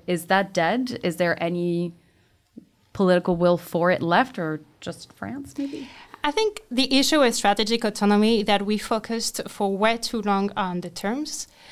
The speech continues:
Speaker 2: uh, and because we framed it in the wrong way, the basis of the debate is wrong. Uh, we framed it in a, in, in either it means,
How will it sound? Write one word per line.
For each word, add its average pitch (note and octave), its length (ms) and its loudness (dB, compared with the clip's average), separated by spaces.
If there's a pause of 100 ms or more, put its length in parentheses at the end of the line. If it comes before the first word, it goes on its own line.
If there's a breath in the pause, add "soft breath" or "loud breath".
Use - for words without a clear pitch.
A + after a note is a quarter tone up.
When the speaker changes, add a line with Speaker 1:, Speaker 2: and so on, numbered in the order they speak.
(220 loud breath)
Speaker 2:
uh, G#3 600 4 (100)
and A3+ 300 4
because B3+ 340 0
we A#3+ 120 0
framed D#4+ 440 2
it B3+ 140 2
in G#3+ 180 2
the G3 140 2
wrong G#3 340 4
way, G3 220 0
the F#3 80 -6
basis D4 420 0
of G3 80 -2
the F#3+ 100 -4
debate F#3 300 -2
is F3+ 160 -6
wrong. F#3 240 0 (320 loud breath)
Uh, G#3 300 4
we A#3+ 280 2
framed C4 360 2
it B3 100 4
in G#3+ 200 2
a, G3 240 4
in, G3 320 2
in G3 380 0
either C#4+ 560 4
it A#3 200 -4
means, A#3 520 6